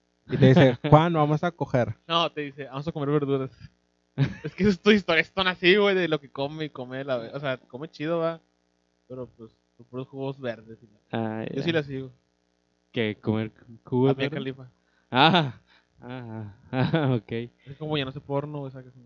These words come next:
Speaker 2: Sí, ahora sí es educativo.
Speaker 3: Sí.
Speaker 2: Eh. <laughs> No, Mia Khalifa no me gusta, güey.
Speaker 1: Bueno, cualquier act-, actriz porno, güey, que te guste.
Speaker 3: Riley Reid.
Speaker 2: ¿Quién?
Speaker 3: Riley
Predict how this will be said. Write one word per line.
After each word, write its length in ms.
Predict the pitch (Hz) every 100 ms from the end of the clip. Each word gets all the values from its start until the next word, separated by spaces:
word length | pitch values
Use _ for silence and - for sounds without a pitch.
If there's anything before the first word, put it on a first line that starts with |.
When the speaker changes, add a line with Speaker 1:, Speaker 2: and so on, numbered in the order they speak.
| 117 _ -
Speaker 2:
Sí, 340 | 120 117 113
ahora 260 | 107 107 110
sí 80 | 113
es 60 |
educativo. 560 | 110 104 - 101 104 101 - _
Speaker 3:
Sí. 280 | - 120 113
Speaker 2:
Eh. 520 | 107 92 - - 160 -
<laughs> 60 | _ - - _ _ _ _ 107
No, 480 | 107 113 120 123 123
Mia 180 | 135
Khalifa 280 | 143 185 170
no 160 | 170 160
me 80 | 120
gusta, 200 | - 101
güey. 260 | 95 95 -
Speaker 1:
Bueno, 260 | 156 202
cualquier 300 | 151 151 170
act-, 260 | 202 202 180
actriz 320 | 175 - 175
porno, 300 | 170 185 185
güey, 140 | 185 147
que 100 | 135
te 100 | 127
guste. 440 | 135 147 123 113 _
Speaker 3:
Riley 280 | - 120 127
Reid. 220 | 127 113 - _ _ _ _ - 123 - - _ _ _ _ _ _
Speaker 2:
¿Quién? 160 | - 139 _ _ _ _
Speaker 3:
Riley 320 | 120 123 120